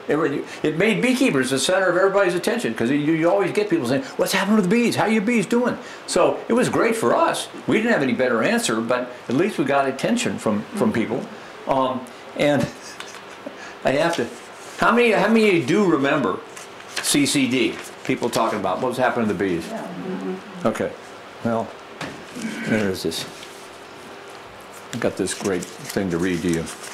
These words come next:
Speaker 1: I think I do. Uh,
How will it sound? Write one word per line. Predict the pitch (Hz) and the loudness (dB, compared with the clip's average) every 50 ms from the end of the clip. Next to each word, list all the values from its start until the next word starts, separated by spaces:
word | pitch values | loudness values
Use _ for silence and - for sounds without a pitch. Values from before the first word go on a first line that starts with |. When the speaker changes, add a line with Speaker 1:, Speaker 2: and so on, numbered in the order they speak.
| - - - - - - - - - - - - - - - - - - - - - - - - - - - - - - - - - - - - - - - - - - - - - - - - - - - - - - - - - - - - - - - - - - - - - - - - - - - - - - - - - - - - - - - - | -14 -16 -16 -18 -18 -18 -18 -18 -18 -18 -8 -6 -6 -6 -6 -8 -10 -12 -12 -12 -14 -18 -18 -18 -18 -18 -16 -16 -16 -14 -12 -10 -10 -6 -6 -6 -6 -6 -12 -14 -12 -12 -12 -12 -12 -14 -14 -12 -12 -10 -8 -8 -8 -8 -8 -10 -10 -10 -10 -12 -12 -12 -8 -6 -6 -4 -4 -6 -8 -8 -12 -16 -16 -16 -14 -14 -12 -12 -12 -12 -14 -14 -14 -14 -14 -14 -8 -6
Speaker 1:
I | 123 | -4
think | - - - | -2 -2 -2
I | - | -2
do. | 76 82 92 95 - - - - - - - - - - - - - - - - - - - - - - - - - - - - - - - - - - - - | -2 -2 -2 -4 -6 -10 -12 -12 -12 -14 -14 -16 -16 -16 -16 -14 -14 -14 -12 -6 -4 -4 -4 -4 -8 -12 -14 -14 -14 -16 -16 -14 -14 -12 -10 -10 -10 -8 -8 -6
Uh, | - 78 90 90 87 87 | -2 0 0 2 2 0